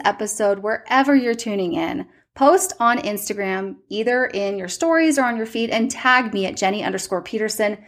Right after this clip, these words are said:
You can find my Instagram handle and everything that you need in the show notes as well. Also, if you enjoy this podcast,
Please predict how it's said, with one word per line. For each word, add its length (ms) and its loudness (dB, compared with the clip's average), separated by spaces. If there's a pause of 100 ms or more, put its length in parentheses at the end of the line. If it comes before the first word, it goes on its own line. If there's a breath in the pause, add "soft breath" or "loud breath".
(140 soft breath)
You 100 4
can 160 6
find 300 4
my 100 2
Instagram 460 -2
handle 420 0
and 220 -2
everything 460 0
that 100 -4
you 120 -2
need 200 0
in 80 -2
the 60 -4
show 260 -2
notes 300 -2
as 200 -2
well. 460 -2 (480)
Also, 460 2
if 180 -4
you 140 6
enjoy 260 6
this 180 2
podcast, 680 -2